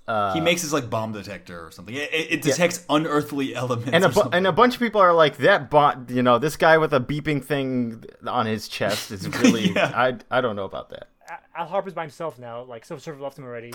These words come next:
Speaker 1: Yeah, because
Speaker 3: And
Speaker 1: Silver Surfer's fighting the Stranger, and then that's when they're having their conversation about, like, "I think they should be saved," and he's like, "No, I'll squash you, 'cause they suck." <laughs>
Speaker 3: Yeah, and meanwhile, Al Harper is, like, walking up a beeping thing, and people are like, "What's that beeping thing? Are you a terrorist? Are you working with that alien,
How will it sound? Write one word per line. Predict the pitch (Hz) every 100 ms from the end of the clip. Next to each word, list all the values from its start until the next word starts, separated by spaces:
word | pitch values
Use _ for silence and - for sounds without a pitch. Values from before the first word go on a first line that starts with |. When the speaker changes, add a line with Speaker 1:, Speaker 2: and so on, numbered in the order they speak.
| - _
Speaker 1:
Yeah, | - 160
because | 139 -
Speaker 3:
And | 143
Speaker 1:
Silver | 170 156
Surfer's | 165 147 143
fighting | - 139 127 113
the |
Stranger, | 107 131 120 127
and | 113
then | 110
that's | 113 110
when | 127
they're | 110 107
having | 107 107
their | 101
conversation | - 110 98 - 104 - 104
about, | 107 104
like, | 98 90 90 - _ - - 160
"I | 214
think | 226 208
they | 185
should | 196
be | 165
saved," | 143 190 190 165 147
and | 117
he's | 120 113
like, | 110
"No, | 143 190
I'll | 170 156 127
squash | - - 135 131 147 -
you, | 139 120 104 90
'cause | - 101 95 _ -
they | 123
suck." | 120 - 139 110 - -
<laughs> | - 254 _ _ _ _
Speaker 3:
Yeah, | 185 202
and | 196
meanwhile, | 185 214 202
Al | 185 175
Harper | 185 175 170
is, | 170 156 147
like, | 143
walking | 156 165
up | 151
a | 135
beeping | 151 147 135
thing, | 143
and | 131
people | 160 165 147
are |
like, | 139
"What's | 208
that | 262 208
beeping | 220 208 185
thing? | 156
Are |
you | 196 220
a |
terrorist? | - 185 190 196
Are | 202
you | 220
working | 214 220
with |
that | 185 160
alien, | 170 175 175 170